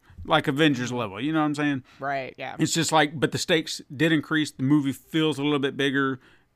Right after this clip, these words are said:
Speaker 1: and more, you know, expansive. So just the way
Speaker 2: Yeah.
Speaker 1: I, I love a sequel to be. You've, you've expanded on it just a little bit, and you've still got room to grow if you want, but we didn't do it all. We just, we just said, "We're gonna open it up a little bit.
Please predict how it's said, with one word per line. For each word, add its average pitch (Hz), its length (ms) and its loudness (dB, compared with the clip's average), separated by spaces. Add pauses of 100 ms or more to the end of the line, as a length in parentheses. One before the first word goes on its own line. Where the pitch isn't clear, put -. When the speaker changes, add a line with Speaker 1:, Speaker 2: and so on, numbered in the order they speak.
Speaker 1:
and 127 360 -4
more, 123 460 -4 (160)
you 139 100 -8
know, 120 140 -6
expansive. 131 680 -4
So 110 360 -12 (640)
just 214 280 0
the 226 80 0
way 202 200 0
Speaker 2:
Yeah. 175 240 -4
Speaker 1:
I, 147 100 -6
I - 20 0
love 160 360 -2
a 131 140 -8
sequel 147 360 -4
to - 120 -12
be. 143 120 -2
You've, 127 380 -6
you've 160 280 -6
expanded 214 680 -6
on 139 140 -2
it 135 80 -8
just 120 200 -10
a 135 40 -12
little 120 120 -8
bit, 127 140 -6
and 165 80 -6
you've 160 140 -6
still 294 240 -4
got 262 160 -6
room 196 200 -8
to 185 60 -8
grow 240 160 -4
if 202 140 -10
you 196 80 -10
want, 240 220 -8
but 180 80 -4
we 214 120 -6
didn't 226 200 -8
do 254 120 -10
it 269 80 -10
all. 277 220 -12
We 285 100 -14
just, 233 260 -14
we 226 100 -12
just 220 200 -10
said, 226 140 -6
"We're 494 280 -8
gonna - 140 -6
open 403 180 -8
it 453 60 -8
up 453 80 -12
a 453 60 -10
little 440 160 -8
bit. 466 240 -10